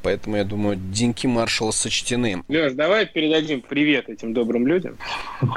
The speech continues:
Speaker 2: Пусть они икнут пару раз, слушая этот подкаст.
Speaker 1: <laughs> Добрые вы люди.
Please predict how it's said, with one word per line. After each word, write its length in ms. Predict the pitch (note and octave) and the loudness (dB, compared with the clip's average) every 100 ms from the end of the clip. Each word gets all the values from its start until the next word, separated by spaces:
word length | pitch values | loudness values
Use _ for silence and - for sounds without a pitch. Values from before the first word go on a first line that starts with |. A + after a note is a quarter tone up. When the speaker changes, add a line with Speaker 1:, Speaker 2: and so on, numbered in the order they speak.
| - - - - | -4 -4 -4 -4
Speaker 2:
Пусть 280 | - E3 - | -2 0 2
они 220 | D#3 D#3 | 2 2
икнут 300 | D#3 F3 D#3+ | 2 2 0
пару 260 | - C3 B2+ | 2 2 4
раз, 240 | A#2+ G#2 - - | 2 -4 -10 -10
слушая 380 | - C3+ - A2 | 0 0 2 -2
этот 120 | - | -2
подкаст. 420 | B2 - G#2 - | -2 0 -2 0
Speaker 1:
<laughs> 1000 | - C3+ A2+ C3+ - C3 - C3 - - | 0 2 2 0 0 0 0 -2 -4 -10
Добрые 520 | A#2 F3+ B3+ C#3+ B2+ B2+ | 0 0 2 2 2 2
вы 160 | C3 | 2
люди. 540 | C3+ D3 D3+ C3 G#2+ | 2 2 2 2 -2